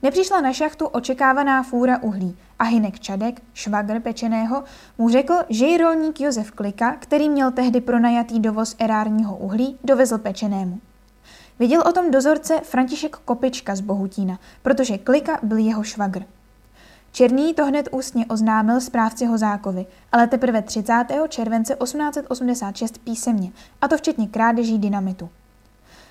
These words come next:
Na základě udání Černého byl potom Pečený potrestán C K horní konzultací za krádež uhlí pokutou pět zlatých. Krádež dynamitu však tehdy nikdo z horního závodu ani soud neřešil. Až o několik let později,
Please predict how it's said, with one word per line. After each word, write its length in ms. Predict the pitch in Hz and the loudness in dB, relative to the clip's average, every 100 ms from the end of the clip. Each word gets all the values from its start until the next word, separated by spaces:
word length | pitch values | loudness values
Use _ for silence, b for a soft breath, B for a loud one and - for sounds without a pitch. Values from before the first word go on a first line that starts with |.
| b | b
Na 80 | 233 | 2
základě 380 | 233 294 330 339 | 4 6 4 2
udání 640 | 269 254 254 254 233 262 | 2 4 6 6 4 2
Černého 600 | 233 240 226 220 220 220 247 | -2 -4 0 0 2 2 0
byl 200 | 233 226 | 0 -2
potom 320 | 240 269 311 | 0 0 0
Pečený 380 | 285 311 302 294 | 0 -2 -4 -4
potrestán 720 | 240 226 233 233 - 208 220 | -4 -4 -2 -2 -2 -2 -2
C 240 | 226 233 | -2 -2
K 200 | 254 294 | 0 0
horní 360 | 240 233 240 247 | 0 0 0 -2
konzultací 840 | 214 208 214 214 196 190 208 240 B B | -2 -4 -4 -4 -6 -8 -6 -8 B B
za 120 | 240 226 | -4 -2
krádež 480 | 226 226 262 254 - | 0 -2 0 -4 -4
uhlí 340 | 226 240 302 | -2 -2 -2
pokutou 460 | 302 262 262 254 247 | -2 -2 -2 0 -2
pět 260 | 247 240 | 0 -2
zlatých. 460 | 220 240 240 180 - b b b | 0 -2 -2 -8 -12 b b b
Krádež 340 | 277 294 240 | 0 2 0
dynamitu 540 | 190 208 208 214 220 311 | 0 -2 -2 -2 -2 -8
však 260 | - - 254 | -8 -8 -6
tehdy 300 | - 233 196 | -2 -2 0
nikdo 400 | 196 240 294 302 | -2 -2 -2 -6
z 40 | |
horního 440 | 277 240 247 262 196 | -4 -4 -2 -2 -2
závodu 420 | 202 208 247 262 269 | -2 -2 -2 -2 -2
ani 200 | 220 196 | -4 -4
soud 300 | - 220 214 | -6 -8 -8
neřešil. 460 | 190 190 185 185 208 _ _ _ b b b - | -8 -8 -10 -14 -16 _ _ _ b b b -6
Až 120 | 254 | -2
o 60 | 262 | 2
několik 440 | 262 294 339 330 | 2 2 0 2
let 180 | 311 311 | 0 -2
později, 560 | - 233 202 208 185 | -4 -4 -2 -2 -4